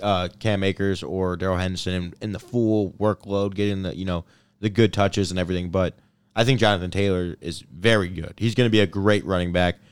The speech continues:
So it's gonna hold back a little bit of Hines' upside, where I don't know if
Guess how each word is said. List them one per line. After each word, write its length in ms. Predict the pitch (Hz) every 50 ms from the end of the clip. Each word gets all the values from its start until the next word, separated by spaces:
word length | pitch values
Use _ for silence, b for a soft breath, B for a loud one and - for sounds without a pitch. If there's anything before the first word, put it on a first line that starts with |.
| b b _
So 200 | - 98 98 95
it's 200 | 87 - - -
gonna 220 | - 110 101 90
hold 420 | - - - 113 113 113 95 85 -
back 300 | 104 98 92 87 - -
a 40 | 85
little 360 | 85 92 104 107 107 107 98
bit 220 | 87 95 92 87
of 180 | 87 82 80 85
Hines' 320 | - 90 90 87 85 80
upside, 420 | 78 78 76 - - 92 90 90 87
where 220 | 87 90 85 -
I 60 | -
don't 160 | 95 98 95 95
know 160 | 90 87 82
if 220 | 78 - - -